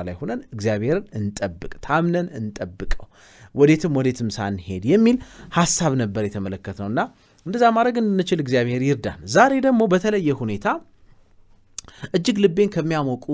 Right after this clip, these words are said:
እ፣ ነገሮች መካከል አንዱን፣ እ፣ ክፍል እንመለከታለን። ምናልባት፣ እ፣ እንደ ርዕስ ልውሰድ ካላችሁ፣ እ፣ ሰማያዊ ጥሪ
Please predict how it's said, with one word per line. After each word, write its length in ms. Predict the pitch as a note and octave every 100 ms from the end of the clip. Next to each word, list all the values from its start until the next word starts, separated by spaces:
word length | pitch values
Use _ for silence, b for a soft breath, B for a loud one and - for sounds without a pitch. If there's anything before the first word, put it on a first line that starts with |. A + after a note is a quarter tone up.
| C3 -
እ፣ 140 | A#2
ነገሮች 420 | A2 A2+ A#2+ A2+ -
መካከል 500 | G2+ G#2+ G#2+ - B3+ C4 B B B
አንዱን፣ 600 | D3+ F#3+ F#3+ D3 D#3 G#3+ G#3 G3+
እ፣ 140 | B2+ A#2+
ክፍል 340 | C3 B2+ B2+ -
እንመለከታለን። 960 | A2+ G#2 G#2 G2+ F#2+ - - F2+ F2 E2+ - b b
ምናልባት፣ 480 | - C3+ C#3+ D#3 D3+ -
እ፣ 160 | C3+ A2 G#2+ G#2 -
እንደ 200 | B2 B2+ D3
ርዕስ 320 | D#3 F3+ F3 - - b b b
ልውሰድ 440 | A2 B2+ - A2+ A2
ካላችሁ፣ 640 | - A2+ G#2+ G#2 - A#3 A3 - b b b -
እ፣ 80 | A2+ A2 -
ሰማያዊ 460 | D#3+ E3+ E3 D#3 D#3+ D3 -
ጥሪ 280 | A4+ G4+